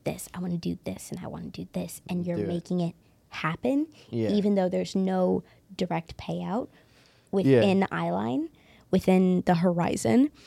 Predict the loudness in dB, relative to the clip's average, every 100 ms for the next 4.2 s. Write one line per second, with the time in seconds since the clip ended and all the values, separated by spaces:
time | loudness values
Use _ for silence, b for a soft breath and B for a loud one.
0 | b b b _ _ -8 -6 -4 0 8
1 | 10 12 10 8 2 0 2 4 4 4
2 | 4 2 2 2 2 2 2 2 2 2
3 | 0 0 0 0 -2 -2 -2 -4 -2 2
4 | 2